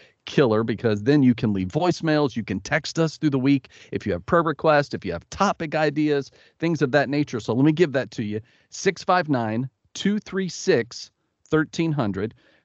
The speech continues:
That's six five nine, two three six, thirteen hundred. That's a call line and also a text line. And then, of course, if you follow us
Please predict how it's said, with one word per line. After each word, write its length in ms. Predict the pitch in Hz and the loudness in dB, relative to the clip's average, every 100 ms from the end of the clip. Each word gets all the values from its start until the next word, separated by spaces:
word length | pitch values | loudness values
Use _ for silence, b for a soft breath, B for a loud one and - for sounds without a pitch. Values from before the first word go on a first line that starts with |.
| - | -6
That's 180 | 113 | -6
six 420 | - - 185 - - | -8 -6 -4 -4 -4
five 400 | 170 160 160 147 | 0 2 2 0
nine, 440 | 135 120 117 123 123 | 0 0 -2 -2 -6
two 200 | - 180 | -4 -2
three 240 | 185 170 170 | -2 -4 -4
six, 340 | - 120 - | -2 -2 -2
thirteen 380 | - 143 143 151 | 0 0 0 0
hundred. 240 | 135 98 | 0 -2
That's 200 | 95 101 | -4 -8
a 40 | 104 | -12
call 340 | - 139 156 | -6 -2 0
line 400 | 160 156 147 147 - _ | 0 -2 -2 -4 -10 _
and 200 | - 156 | -4 -2
also 300 | 147 143 143 | 0 0 0
a 60 | 120 | -2
text 400 | - - - 104 | -2 -8 -8 -8
line. 320 | 90 76 98 b b b | -6 -6 -10 b b b
And 120 | 113 | -2
then, 80 | 110 | -2
of 120 | 110 | -2
course, 200 | - 123 | 0 0
if 140 | 117 98 | 0 -2
you 80 | 113 | 2
follow 340 | 131 120 120 | 4 4 4
us 220 | 120 117 | 4 2